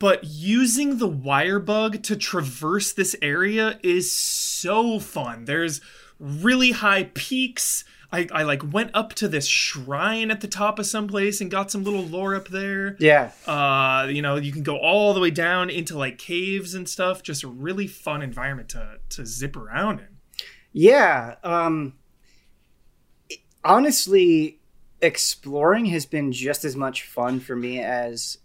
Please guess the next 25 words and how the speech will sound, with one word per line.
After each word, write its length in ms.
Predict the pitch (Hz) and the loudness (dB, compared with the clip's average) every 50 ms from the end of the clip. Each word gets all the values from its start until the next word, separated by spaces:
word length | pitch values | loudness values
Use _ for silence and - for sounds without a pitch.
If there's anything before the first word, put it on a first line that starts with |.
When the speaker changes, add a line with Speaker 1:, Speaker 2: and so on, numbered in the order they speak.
| _ | _
Speaker 2:
uh, 360 | 135 127 117 95 98 92 - - - | -10 -10 -10 -10 -12 -14 -20 -20 -20
fighting 580 | _ - - - 123 123 135 143 151 156 160 156 | _ -12 0 2 2 4 4 4 2 2 -2 -4
monsters. 600 | 127 123 113 120 123 - - 196 233 240 - - - _ _ - - - _ _ _ - | -8 -8 -6 -6 -6 -2 -2 -2 -2 -2 -8 -14 -16 _ _ -20 -20 -20 _ _ _ 2
Um, 460 | 139 139 139 135 131 127 123 120 - _ _ _ _ _ _ _ _ _ _ _ _ _ _ - - | 4 4 6 4 4 2 0 -4 -6 _ _ _ _ _ _ _ _ _ _ _ _ _ _ 2 6
and, 100 | 208 214 | 8 8
you 60 | 214 | 8
know, 80 | 196 180 | 8 6
looking 340 | 170 165 208 240 - 254 233 | 6 4 2 2 2 -2 -4
at 80 | 196 | -4
your 100 | 160 147 | -4 -4
map, 260 | 131 127 139 170 165 156 | 0 2 2 2 2 -2
it's 140 | 135 - | -8 -8
really 260 | 135 143 147 139 139 135 | -6 -4 -2 -2 -2 -4
easy 320 | 135 143 127 120 123 117 | -4 -6 -6 -6 -6 -8
to 100 | 101 127 | -8 -10
find 360 | - - - 117 120 117 117 | -10 -8 -8 -8 -8 -8 -4
things 380 | - 143 139 135 139 135 - - | -2 -2 -2 -2 -2 -4 -6 -8
if 220 | 143 127 - - | -8 -12 -12 -10
you, 420 | 131 127 123 123 123 123 120 117 - _ - - - - - - _ | -8 -6 -6 -6 -6 -8 -8 -10 -12 _ -20 -20 -20 -20 -20 -20 _
you 100 | - 202 | 4 6
know, 120 | 190 185 180 | 6 8 8
you're 200 | 170 180 185 156 | 6 6 4 2
looking 280 | 160 180 - 185 180 | 0 -2 -2 -2 -4
for 200 | 160 - 185 170 | -2 -2 -4 -4
honey 440 | 127 139 139 143 143 139 139 139 139 | -2 -2 -2 -2 -2 -2 -4 -6 -8